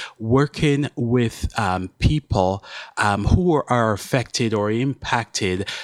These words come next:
by a disease or illness and get, making them be the leader in determining how they would like to have that illness dealt with.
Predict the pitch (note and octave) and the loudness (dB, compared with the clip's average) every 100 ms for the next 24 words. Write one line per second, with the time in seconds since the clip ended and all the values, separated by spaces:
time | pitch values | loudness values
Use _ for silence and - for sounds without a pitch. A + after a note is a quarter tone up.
0 | - G#2+ G#2 G#2+ G#2+ F#2 G2 F#2 A#2 A#2+ | -4 0 2 0 -2 -4 -2 0 2 2
1 | A#2+ A2+ - G#2+ F#2+ - B2 A2+ G#2 F2 | 2 0 0 0 -2 -2 0 2 2 0
2 | E2+ - - - - - B2+ B2 C3+ - | -2 -2 -4 -8 -12 -4 -2 0 -2 0
3 | C#3 C#3+ D#3+ - E3+ C3+ B2 G#2+ A#2+ D3+ | 0 0 0 -2 0 2 0 0 0 0
4 | C3 A#2+ B2 E3+ F#3 A2 G2 G2+ C3 A#2 | 0 0 0 0 0 0 0 -2 -4 -4
5 | A#2+ G#2+ - D#3 E3 C#3+ G#2+ G2+ - - | -4 -6 -4 -2 0 0 -2 -4 -8 -18
6 | - - - C#3 C3+ C3+ B2+ A#2+ A2+ A2 | -16 -8 0 2 4 2 0 0 0 -2
7 | G2 G#2 G#2+ G#2 - - G2+ F#2+ - A2+ | 0 2 2 -2 -4 -4 -4 -6 -2 0
8 | G2+ G2+ G2 - - - F#2+ - B2 A2+ | 2 0 -4 -12 -10 -4 -4 -2 0 0
9 | A2 G2+ - - - A2 F#2+ - F2 E2 | 0 -2 -2 -4 2 2 2 0 -4 -4
10 | - | -8